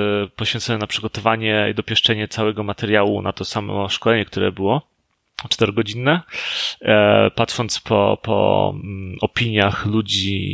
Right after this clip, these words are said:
i, e, i wszystkich,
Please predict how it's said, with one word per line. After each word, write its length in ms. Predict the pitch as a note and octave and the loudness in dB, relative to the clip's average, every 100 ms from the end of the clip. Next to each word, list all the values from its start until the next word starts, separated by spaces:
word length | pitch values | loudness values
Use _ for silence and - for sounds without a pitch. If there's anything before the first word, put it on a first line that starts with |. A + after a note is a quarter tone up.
| F#2+ F#2+ F#2+ | -4 -6 -6
i, 500 | F#2+ F#2+ F#2 F2+ F#2+ - - - - - - | -6 -6 -6 -6 -8 -12 -16 -14 -12 -12 -4
e, 840 | G2 F#2+ F#2 F#2 F#2 - F2+ - | 0 2 2 2 2 0 -2 -4
i 360 | F#2 - F#2+ - | -6 -6 -6 -6
wszystkich, 520 | - A2+ - - - | -6 -6 -6 -8 -8